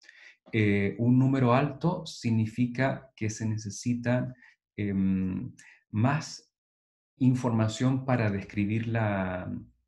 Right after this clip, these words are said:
la matriz de concurrencia. Esto se, se ve en el, en el caso de, de teoría de la información.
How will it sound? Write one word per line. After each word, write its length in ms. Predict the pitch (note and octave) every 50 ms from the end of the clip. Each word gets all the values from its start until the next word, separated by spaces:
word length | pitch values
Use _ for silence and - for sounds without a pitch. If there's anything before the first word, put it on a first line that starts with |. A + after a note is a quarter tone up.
| _ - - _ _ -
la 160 | G2+ G2 G2
matriz 280 | F#2+ F#2+ F#2 G2 G#2 G#2
de 100 | A2 G#2+
concurrencia. 600 | G#2+ G2 - G2 F#2+ G2 F#2 F2+ - - - G#2+
Esto 180 | G#2 - A#2
se, 280 | A2+ - A#2+ A2 G#2+ -
se 180 | - - G2+ G2
ve 120 | G2 G2+
en 100 | G2+ G#2
el, 220 | G#2 G2+ G2 F#2+ F#2+
en 120 | G#2+ G2
el 140 | F#2+ F#2+ F#2
caso 400 | - G#2 G2+ - - - G#2+ G#2
de, 400 | F#2+ G2 F#2+ F#2+ F#2+ F#2 F#2 F#2+ G2 F#2+ - - - - - - - - - - _ _
de 140 | - G#2 G2+
teoría 500 | G2 - G2+ G2 G2+ G2+ G#2 G#2 A2 A2
de 100 | A2 G#2+
la 60 | G2+
información. 720 | G2+ G2 F#2+ - G2 F#2+ F#2+ F#2+ F2+ - - G2 F#2+ F#2+